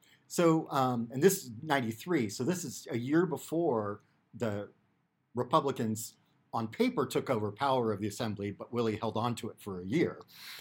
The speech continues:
But, um, anyway, so, oh, God,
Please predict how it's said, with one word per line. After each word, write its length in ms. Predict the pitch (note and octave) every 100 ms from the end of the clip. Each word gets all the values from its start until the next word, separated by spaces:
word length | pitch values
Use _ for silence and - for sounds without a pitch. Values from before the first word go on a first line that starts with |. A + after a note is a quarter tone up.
| - - _ A#2
But, 280 | C3 B2 B2
um, 400 | C3+ A#2+ G#2+ G#2 - _ D#3+
anyway, 520 | A3 G3+ G#2+ F#2+ F#2
so, 220 | - A2 A2
oh, 460 | A2 D#3 C3+ F#2+ -
God, 420 | C3+ B2 G2